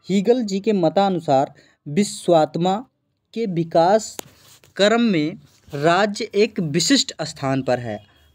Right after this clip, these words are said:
पर विश्वात्मा के विकास की प्रक्रिया किस प्रकार होती है, इसकी प्रमुख सोपान कौन कौन से हैं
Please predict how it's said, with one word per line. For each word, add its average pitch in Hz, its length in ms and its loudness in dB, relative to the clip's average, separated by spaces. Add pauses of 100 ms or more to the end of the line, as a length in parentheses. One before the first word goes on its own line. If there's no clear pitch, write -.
पर 190 120 0
विश्वात्मा 180 1000 -2
के 247 180 0
विकास 165 500 -2
की 214 140 -8
प्रक्रिया 147 560 -2
किस 233 320 -6
प्रकार 143 360 -2
होती 139 340 -4
है, 170 120 -4
इसकी 196 360 -6
प्रमुख 190 400 2
सोपान 147 600 -2 (140)
कौन 190 240 -4
कौन 131 240 -4
से 127 160 -8
हैं 139 280 -4